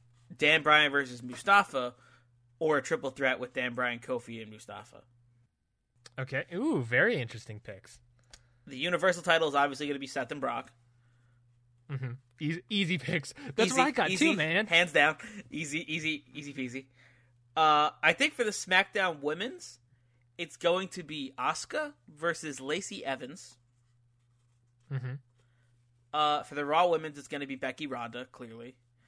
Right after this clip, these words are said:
Speaker 2: Ooh, no, no Charlotte Flair.
Speaker 1: No, <laughs> no way. Um, Charlotte Flair does not need to be involved in this, and I think, I think they're gonna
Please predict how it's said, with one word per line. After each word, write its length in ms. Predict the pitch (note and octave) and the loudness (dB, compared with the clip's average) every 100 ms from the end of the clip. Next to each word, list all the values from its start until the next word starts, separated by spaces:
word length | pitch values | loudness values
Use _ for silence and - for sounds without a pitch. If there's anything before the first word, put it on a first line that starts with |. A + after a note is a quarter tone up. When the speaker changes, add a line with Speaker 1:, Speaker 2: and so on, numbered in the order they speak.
| _ _ - | _ _ -6
Speaker 2:
Ooh, 140 | D#3+ | -2
no, 240 | C#3 C#3 D#3+ | 0 0 0
no 200 | C#3+ C#3+ | -2 -2
Charlotte 340 | D3 C3+ B2 | -2 -4 -4
Flair. 340 | C3+ D#3+ C#3+ _ _ _ | -8 -10 -12 _ _ _
Speaker 1:
No, 240 | D#3 A#2 - - - | -10 -10 -10 -18 -18
<laughs> 300 | - - D3+ | -20 -20 -14
no 240 | D3+ C#3 | -8 -6
way. 160 | A#2+ A#2 - _ - D3 C#3+ - | -6 -12 -18 _ -20 -20 -20 -6
Um, 460 | F3 E3 - F#3+ E3 - _ _ _ | 0 0 2 -2 -2 -10 _ _ _
Charlotte 340 | - F3 G3+ | -4 0 0
Flair 380 | F#3 E3+ E3+ E3 - _ D#3 | -2 -2 2 2 -2 _ -14
does 220 | D3 C#3 | -10 -4
not 220 | C#3+ D3 | 0 0
need 160 | C#3+ C#3 | 0 -8
to 60 | C3+ | -8
be 140 | C3 | -8
involved 340 | B2+ B2+ B2 | -6 -6 -8
in 80 | B2 | -10
this, 220 | A#2+ A#2+ | -10 -10
and 120 | B2 C3 | -8 -8
I 80 | |
think, 260 | A#2+ C#3+ C3 _ _ _ _ _ _ _ - | -8 -10 -10 _ _ _ _ _ _ _ -2
I 100 | D#3+ | 0
think 220 | B3 B3 | 2 2
they're 100 | B3+ | 2
gonna 220 | A3 F3 | 4 2